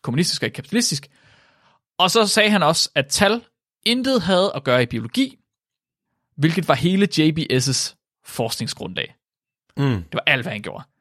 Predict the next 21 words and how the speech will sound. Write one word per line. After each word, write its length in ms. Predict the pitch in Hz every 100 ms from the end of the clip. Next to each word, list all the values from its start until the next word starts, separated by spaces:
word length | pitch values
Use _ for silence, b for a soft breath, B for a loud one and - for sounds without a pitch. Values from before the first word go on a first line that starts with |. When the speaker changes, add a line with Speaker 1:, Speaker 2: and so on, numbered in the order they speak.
| _ _ _ -
Speaker 1:
Så 180 | - -
de, 200 | 202 196
selvom 340 | - - 254 208
de 140 | 240
to 180 | 220 240
mennesker 320 | 185 165 -
havde 200 | 156 165
præcis 340 | - - 214 180
samme 280 | 139 147 -
ideologi, 460 | 135 131 143 226
så 120 | 190
stod 180 | 180 226
de 100 | 175
ret 220 | - 185
meget 200 | 151 151
på 60 | 165
hver 160 | 156 143
sin 200 | 151 135
side 500 | - 135 139 151 -
af 120 | 131
deres 500 | 120 113 110 - -